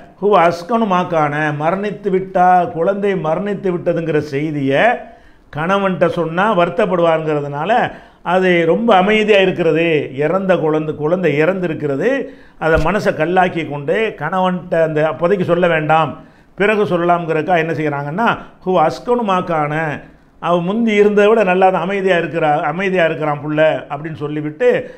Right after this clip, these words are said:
அவங்களுக்கு மாலை நேர உணவை என்ன செய்யறாங்க, கொடுக்குறாங்க.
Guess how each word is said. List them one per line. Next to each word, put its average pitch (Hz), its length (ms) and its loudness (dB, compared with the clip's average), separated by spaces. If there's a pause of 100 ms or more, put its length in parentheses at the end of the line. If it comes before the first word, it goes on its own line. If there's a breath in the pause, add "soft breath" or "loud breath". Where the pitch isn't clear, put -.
(160 loud breath)
அவங்களுக்கு 185 720 0
மாலை 185 300 2
நேர 165 280 0
உணவை 160 280 0
என்ன 156 200 -4
செய்யறாங்க, 156 560 0 (120)
கொடுக்குறாங்க. 147 440 -2